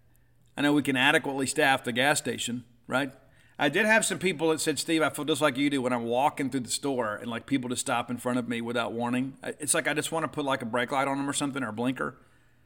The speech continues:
But we're all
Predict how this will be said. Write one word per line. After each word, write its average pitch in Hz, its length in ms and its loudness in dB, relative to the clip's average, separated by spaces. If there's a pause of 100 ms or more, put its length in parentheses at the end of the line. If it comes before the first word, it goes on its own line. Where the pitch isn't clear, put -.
(1000)
But - 260 -4 (1000)
we're 170 240 0
all 151 760 4